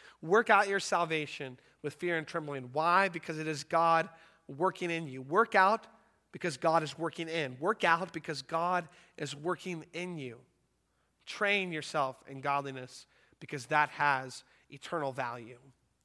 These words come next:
Amen. You pray with me. Heavenly Father, we thank you for this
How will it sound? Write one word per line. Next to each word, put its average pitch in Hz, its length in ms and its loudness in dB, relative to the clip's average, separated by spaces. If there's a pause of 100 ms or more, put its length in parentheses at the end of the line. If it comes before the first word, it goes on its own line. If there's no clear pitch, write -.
(120)
Amen. 131 320 -6 (440)
You 131 60 -18
pray 123 200 -10
with 123 100 -16
me. 135 120 -20 (280)
Heavenly 180 240 0
Father, 170 320 2
we 165 100 -2
thank 160 300 -2
you 143 80 -10
for 139 160 -10
this - 380 -10